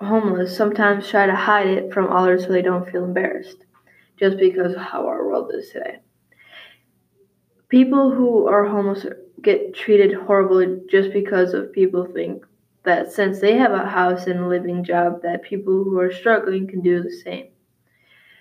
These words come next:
But not all people think this way. Some people run charities across the world for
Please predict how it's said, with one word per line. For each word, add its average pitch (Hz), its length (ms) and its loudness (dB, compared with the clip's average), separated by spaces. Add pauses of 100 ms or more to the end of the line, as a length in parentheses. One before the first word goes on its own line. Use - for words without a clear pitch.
(140)
But 226 180 2
not 233 260 4
all 233 220 4
people 208 360 0
think 180 280 -6
this 190 260 -8
way. - 260 -8
Some 202 360 -4
people 202 600 0 (240)
run 180 200 2
charities 220 580 2
across 185 460 -4
the 180 100 -4
world 185 400 2
for 185 360 -6